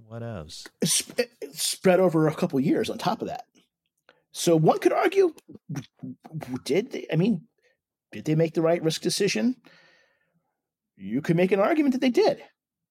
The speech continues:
Speaker 2: right? By not mitigate. And so, and, and, and that, that's an uncomfortable conversation to have because,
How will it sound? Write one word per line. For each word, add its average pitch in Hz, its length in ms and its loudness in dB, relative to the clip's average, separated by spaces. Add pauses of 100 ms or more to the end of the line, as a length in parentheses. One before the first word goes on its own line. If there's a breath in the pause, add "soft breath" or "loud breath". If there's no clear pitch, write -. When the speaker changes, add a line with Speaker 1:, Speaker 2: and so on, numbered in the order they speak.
Speaker 2:
right? 135 200 0
By 139 100 4
not 147 260 0
mitigate. 156 360 0
And 156 120 0
so, 170 240 4
and, 160 160 -2
and, 165 120 0
and 180 500 -2
that, 262 160 -2
that's - 240 0
an 160 160 -2
uncomfortable 165 1080 0
conversation 123 680 -4
to 92 60 -10
have 85 260 -12
because, 98 460 -6